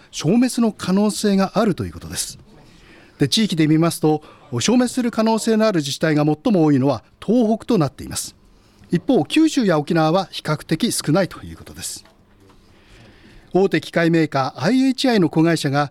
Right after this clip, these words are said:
船舶用のエンジンの燃費に関するデータを改ざんしていたことが分かりました。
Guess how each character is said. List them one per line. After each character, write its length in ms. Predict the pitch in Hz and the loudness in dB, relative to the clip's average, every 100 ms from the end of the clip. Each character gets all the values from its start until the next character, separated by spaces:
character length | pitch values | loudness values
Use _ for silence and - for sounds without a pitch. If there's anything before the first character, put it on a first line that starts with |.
| - | -8
船 260 | - 202 277 | -2 0 0
舶 180 | 277 262 | -2 0
用 140 | 262 | 0
の 140 | 240 | 2
エ 80 | 233 | 2
ン 80 | 233 | 2
ジ 120 | 190 | 2
ン 60 | 143 | 2
の 180 | 135 - | 0 -2
燃 220 | 127 214 | 0 2
費 200 | 277 - | 2 0
に 160 | 240 247 | 0 0
関 280 | - 240 226 | 0 -2 -2
す 140 | 247 | 0
る 120 | 202 | -2
デ 220 | 127 151 147 | 2 2 2
ー 20 | |
タ 160 | 110 | 0
を 160 | 135 196 | -2 -2
改 220 | - 147 208 | -4 -2 0
ざ 140 | 254 | 2
ん 100 | 240 | 2
し 40 | |
て 80 | 233 | 0
い 40 | 214 | -2
た 100 | 220 | -2
こ 80 | |
と 60 | 233 | 0
が 120 | 190 | -2
分 60 | 92 | -4
か 100 | 85 | -10
り 60 | 80 | -10
ま 60 | |
し 60 | - | -10
た。 180 | - | -10